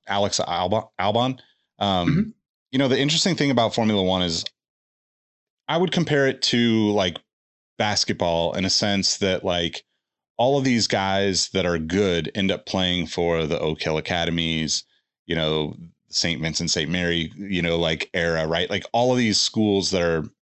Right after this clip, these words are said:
Speaker 1: absolutely just set up to create new N B A superstars. And Alex Albon is one of those outsiders in a sense, but he's such a part of the, the coming up of all these other guys.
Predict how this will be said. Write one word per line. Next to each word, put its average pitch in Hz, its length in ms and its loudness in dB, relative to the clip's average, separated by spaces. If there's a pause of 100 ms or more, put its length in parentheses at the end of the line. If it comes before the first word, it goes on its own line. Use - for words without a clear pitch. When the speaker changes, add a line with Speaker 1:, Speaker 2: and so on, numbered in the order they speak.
(140)
Speaker 1:
absolutely 101 380 0
just - 240 0
set 87 180 0
up 85 180 -2 (140)
to 82 480 0 (480)
create 95 640 0 (340)
new 87 640 2 (320)
N 92 140 0
B 85 180 0
A - 20 -2
superstars. - 640 -4 (480)
And 104 100 -2
Alex 113 300 0
Albon 101 380 2
is 85 120 0
one 92 280 2
of 85 100 -2
those 87 560 0 (920)
outsiders 143 640 2
in 165 100 2
a 156 60 2
sense, 165 380 2
but 110 200 -2
he's 123 300 4
such - 360 2
a 110 60 0
part 113 480 0
of 98 580 0 (480)
the, 92 280 0 (140)
the 104 80 -4
coming 113 580 2
up 95 240 0
of 90 140 -2
all 95 160 2
these 95 160 0
other 90 160 0
guys. 85 500 -2